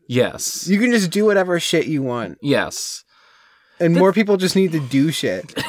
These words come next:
Speaker 2: Like, whatever <laughs> fucking shit they want.
Speaker 1: Yeah. That's the thing. Like, yeah, like, it's especially, this movie was such a nightmare to make. Because
Speaker 2: Yeah.
Speaker 1: you, like,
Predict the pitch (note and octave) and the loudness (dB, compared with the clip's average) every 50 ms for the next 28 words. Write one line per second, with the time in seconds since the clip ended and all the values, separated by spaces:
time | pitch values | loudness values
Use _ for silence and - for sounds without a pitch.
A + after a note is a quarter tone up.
0 | - - - - E3+ E3+ E3 D3+ D#3+ F3 F#3 F#3 F3+ F3 F3 F#3+ F#3 - F#3+ F3+ | -6 -2 -2 0 0 0 0 2 2 2 4 4 4 4 4 2 2 4 2 2
1 | F3 F3+ F#3 F#3 - - F3 E3+ - - C#3 B2+ A2+ G#2 A2 G#2+ G#2 - F3 A3+ | 2 2 0 2 2 2 0 0 0 0 -2 -2 -2 -4 -8 -10 -10 -6 -2 0
2 | A3+ F#3+ C3 G#2 A2+ A#2+ C3+ - _ - A3+ C4 C#4+ D#4+ E4+ D#4+ A#3+ - - C#4 | 0 0 0 -2 -4 -6 -6 -8 _ -10 -8 -8 -6 -6 -6 -6 -4 0 0 0
3 | C#4 - D#4+ D#4+ D4 F#4 F#4+ - - A3 C4+ D4 C#4+ A#3 - - - _ _ _ | 0 0 -2 -4 -4 -4 -6 -6 -6 -2 -2 -2 -2 -2 -8 -20 -20 _ _ _
4 | _ _ _ _ _ - E4+ G4 D4+ F3 C3 G#2 D#3+ F#3+ E3+ - - _ _ _ | _ _ _ _ _ -2 0 2 2 2 0 0 -2 -4 -6 -8 -14 _ _ _
5 | _ _ _ _ _ _ _ _ _ _ _ _ _ _ _ _ _ _ - A3+ | _ _ _ _ _ _ _ _ _ _ _ _ _ _ _ _ _ _ -8 -6
6 | - - G#3 - G#3 G3 - - A#3+ - - - - F#3+ E3+ D#3 C#3 B2+ A#2+ A2 | -6 -4 -2 -2 -2 -2 -2 0 0 0 0 0 -2 -2 -2 -2 -2 -2 -4 -6
7 | - - - - - - - _ _ _ _ _ _ _ _ _ _ _ _ _ | -8 -12 -16 -18 -20 -20 -20 _ _ _ _ _ _ _ _ _ _ _ _ _
8 | _ _ _ _ _ _ _ _ _ _ _ _ - D4 C#4+ - - F3 F3+ D3+ | _ _ _ _ _ _ _ _ _ _ _ _ 0 0 0 0 -2 -4 -4 -4
9 | B2+ A#2+ A#2 G#2+ G2+ G2 - - - - E3 C#3 - B2 G#2 G2 G2+ G#2 G2+ G2 | -2 -2 -4 -4 -4 -6 -6 -4 -2 -2 -2 -2 -2 -4 -8 -8 -8 -10 -10 -10
10 | G2 G2+ G#2+ A2+ A2+ A2 - G#2 F#2+ F2 E2 D#2 D#2 F2+ F2+ - D2 - - - | -8 -6 -4 -4 -4 -6 -8 -12 -16 -16 -16 -18 -18 -18 -18 -18 -18 -20 -20 -20
11 | - - - _ _ _ _ _ - D#3 D3+ F#3 A3+ G3+ A#3+ A#3+ A3+ G#3+ F#3 A#2 | -20 -20 -20 _ _ _ _ _ -2 -2 0 0 0 0 -2 -2 -4 -6 -6 -4
12 | D3+ G#3+ G#3+ A3 - | -2 -2 -2 -2 -4